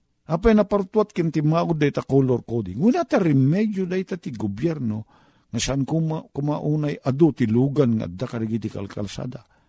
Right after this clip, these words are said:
Ngem nagadumot ngamin ti luglugan. Isungan nga ni siyang agkuti, dagiti lugan. Traffic, palawa da nga palawa, kadagiti kalsada. Adda overpass, adda M R T, adda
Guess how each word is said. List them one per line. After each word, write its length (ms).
Ngem 240
nagadumot 640
ngamin 320
ti 160
luglugan. 560
Isungan 320
nga 160
ni 80
siyang 240
agkuti, 480
dagiti 320
lugan. 320
Traffic, 480
palawa 400
da 80
nga 160
palawa, 480
kadagiti 400
kalsada. 560
Adda 240
overpass, 960
adda 320
M 240
R 240
T, 160
adda 320